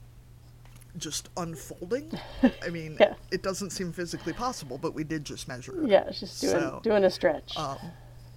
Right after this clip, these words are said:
Speaker 1: yeah. So, in my defense about why we don't have clothes that fit for anybody, I wondered why all of her pants got too short,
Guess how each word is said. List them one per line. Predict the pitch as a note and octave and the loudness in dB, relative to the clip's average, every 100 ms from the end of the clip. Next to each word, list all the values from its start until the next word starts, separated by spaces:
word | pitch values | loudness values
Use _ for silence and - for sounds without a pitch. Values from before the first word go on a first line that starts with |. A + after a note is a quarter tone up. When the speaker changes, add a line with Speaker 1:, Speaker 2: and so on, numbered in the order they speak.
| - - - - - - | -18 -18 -18 -20 -16 -10
Speaker 1:
yeah. | D3 - - - - - - | -8 -8 -12 -18 -20 -18 -16
So, | - - D3 - - - - - | -12 -6 -6 -6 -10 -16 -18 -8
in | F#3 E3 | -4 0
my | E3+ | 2
defense | D#3+ D3+ D#3+ C#3 - - - | 0 -2 -4 -4 -6 -6 -4
about | D3+ C#3+ F2 - - | -2 -4 -4 -10 -18
why | D3+ C#3+ C3+ B2 B2 | -16 -12 -4 -2 -2
we | E2 C3+ | -4 -8
don't | C3+ G#2+ D3+ | -8 -8 -8
have | D3+ - | -12 -10
clothes | - - A#2+ | -10 -10 -10
that | A2 - | -12 -12
fit | - G2 - - - - | -10 -10 -10 -16 -20 -20
for | - - C#3 | -16 -10 -10
anybody, | B2+ C#3 - D3+ D#3 - - | -10 -12 -14 -12 -12 -12 -4
I | A#3+ | -2
wondered | A#3+ C#4+ D#4+ D4 | -2 -4 -6 -4
why | A#3+ G3 | -4 -4
all | F#3+ G#3 | -4 -6
of | G#3 | -8
her | E3+ | -10
pants | F#3 E3+ - | -8 -8 -8
got | - G3+ - | -8 -8 -8
too | G#3 | -12
short, | - F#3 G3+ | -8 -6 -6